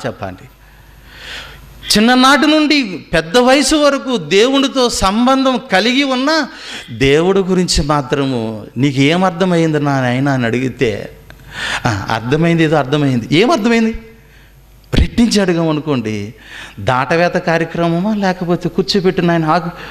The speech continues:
దేవుడు నాకు అర్థమైనాడో లేదో చెప్తున్నానే" సంగతులు ఎక్కువగా ఉంటాయా? చెప్పండి. తక్కువేనండి, తక్కువ. అది పెద్ద విశేషమా ఏంటి, పెద్ద సంగతి ఏంటి? అది చిన్న సంగతి, దీని గురించి నన్ను ఎందుకు అడుగుతావయ్యా బాబు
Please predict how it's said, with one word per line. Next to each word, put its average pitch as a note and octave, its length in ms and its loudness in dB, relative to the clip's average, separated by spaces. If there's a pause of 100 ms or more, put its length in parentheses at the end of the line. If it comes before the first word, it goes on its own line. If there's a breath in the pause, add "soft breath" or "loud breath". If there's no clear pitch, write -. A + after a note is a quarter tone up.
(240 loud breath)
దేవుడు F#3+ 280 4
నాకు F3+ 240 0
అర్థమైనాడో D#3 480 2
లేదో D3 180 2
చెప్తున్నానే" D3+ 560 0
సంగతులు C#3 460 -2
ఎక్కువగా A2+ 340 -2
ఉంటాయా? G2 440 -6 (1900)
చెప్పండి. A#2 300 0 (1300)
తక్కువేనండి, C#3 640 2
తక్కువ. - 500 -2 (1300 loud breath)
అది D3 120 0
పెద్ద C3 220 2
విశేషమా A#2+ 600 2
ఏంటి, A2 320 0
పెద్ద G#2 240 -2
సంగతి A2 420 0
ఏంటి? G#2 360 -2 (800 loud breath)
అది F#3 160 0
చిన్న F#3 380 2
సంగతి, C#4 360 2
దీని G3+ 280 2
గురించి D4+ 280 0
నన్ను C#4+ 200 2
ఎందుకు D4 160 0
అడుగుతావయ్యా A3+ 420 2
బాబు E3 320 -2